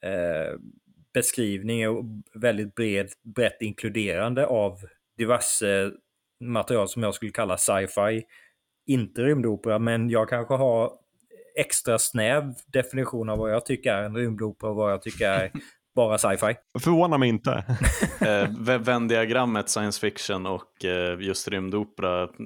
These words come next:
Speaker 2: överlappar ju nästan hundra procent.
Speaker 1: Mm.
Speaker 2: Ehm,
Speaker 3: Ja.
Speaker 2: men, men som alltid, jag, jag hade ju utlovat en liten kort, eh, historielektion för lyssnarna, eh, och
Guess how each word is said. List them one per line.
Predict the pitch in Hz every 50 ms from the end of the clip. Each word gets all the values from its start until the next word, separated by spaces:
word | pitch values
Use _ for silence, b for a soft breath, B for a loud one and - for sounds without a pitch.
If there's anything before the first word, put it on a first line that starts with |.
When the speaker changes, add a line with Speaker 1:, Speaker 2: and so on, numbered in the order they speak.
| - -
Speaker 2:
överlappar | 104 98 90 90 92 95 95 - - 90
ju | 90 90
nästan | 90 87 - - - 101 95 87 90 92 95 - -
hundra | 104 98 95 90 -
procent. | - - - - 104 92 87 - _ - - -
Speaker 1:
Mm. | 113 104 95 92 b b b b b _ _ - -
Speaker 2:
Ehm, | 110 101 98 95 92 92 92 90
Speaker 3:
Ja. | 82 80 82 113
Speaker 2:
men, | 117 123 123 127
men | 131 131 139 143 139 143
som | - 165 156 151
alltid, | 143 139 - - 160 147
jag, | 143 156 160 151
jag | 147
hade | 147 147 147
ju | 139 139
utlovat | 139 135 - 170 165 139 127 -
en | 117 110
liten | 110 110 104 - - 113 107
kort, | 104 - 104 - - _ _ _ -
eh, | 101 98
historielektion | 95 95 101 104 - - - 101 98 95 95 92 - - - - 139 117 107 113 143 - - _ _ -
för | - - 107 98
lyssnarna, | 98 92 - - 101 98 95 98 110 123 - _ _ _ _ _ -
eh, | 110 98
och | 98 - 101 110 104 101 98